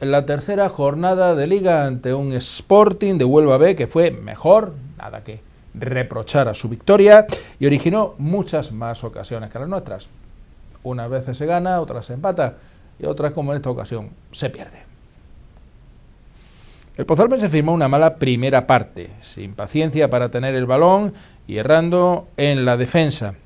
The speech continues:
No se había cumplido el primer minuto de juego cuando las de Huelva se adelantaron tras un error en defensa de las locales. Con todo, el Sporting le devolvió el favor en el mismo minuto. Andrea Fernández aprovechó el regalo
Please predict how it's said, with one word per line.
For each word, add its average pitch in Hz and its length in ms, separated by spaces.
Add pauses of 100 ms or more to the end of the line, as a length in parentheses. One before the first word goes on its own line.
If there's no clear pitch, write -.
(360)
No 147 80
se 165 80
había 165 140
cumplido 160 340
el 160 80
primer 165 280
minuto 165 360
de 156 80
juego 202 640
cuando 120 880
las 117 260
de 123 120
Huelva 160 360
se 127 140
adelantaron 131 580
tras 147 160
un 147 120
error 147 240
en 127 100
defensa 120 580
de 110 200
las 104 120
locales. 95 580 (500)
Con 160 180
todo, 190 340
el 143 140
Sporting 190 320
le 202 80
devolvió 160 260
el 202 60
favor 190 400
en 143 140
el 135 80
mismo 180 260
minuto. 156 340
Andrea 139 280
Fernández 170 380
aprovechó 120 580
el 185 160
regalo 151 480